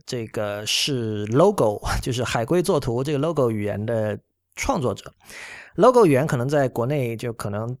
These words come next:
一度，或者说现在有些人对他的印象都不是特别的好，觉得他比较幼稚啊什么，但他其实是，当时是代表着一种非常深刻的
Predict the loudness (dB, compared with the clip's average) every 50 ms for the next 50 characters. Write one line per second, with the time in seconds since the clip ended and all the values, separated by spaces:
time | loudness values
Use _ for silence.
0 | _ _ -20 -20 -20 -20 _ _ _ _ -20 -20 -20 -20 -16 -10 -6 -4 -4 0
1 | 2 2 2 2 2 -2 -2 0 0 2 2 2 2 2 2 4 4 4 4 4
2 | 4 2 0 0 0 0 -2 -2 -2 0 -2 -2 -2 -2 -4 -2 -2 -2 -2 -2
3 | 0 0 0 0 0 -2 -6 _ _ _ _ _ _ _ _ -6 -4 -4 -4 -4
4 | -4 -2 -2 0 0 0 0 0 -2 -2 -4 -6 -6 -6 -4 -4 -4 -4 -4 -2
5 | -2 -2 -2 0 0 0 0 -2 -2 -4 -4 -4 -4 -6 -8 -8 -6 -4 -4 -2
6 | -2 -2 -4 -4 -4 -4 -4 -4 -2 -4 -2 -2 -2 -2 -2 -2 -4 -6 -6 -4
7 | 0 0 0 0 0 -2 -4 -4 -4 -4 -4 -4 -6 -8 -14 -20 -20 -20 -20 -12
8 | -8 -6 -4 -4 -4 -4 -4 -4 -4 -2 -2 -2 -2 -2 -2 0 0 0 -2 -2
9 | -4 -4 -2 0 0 0 0 -2 -2 -4 -4 -8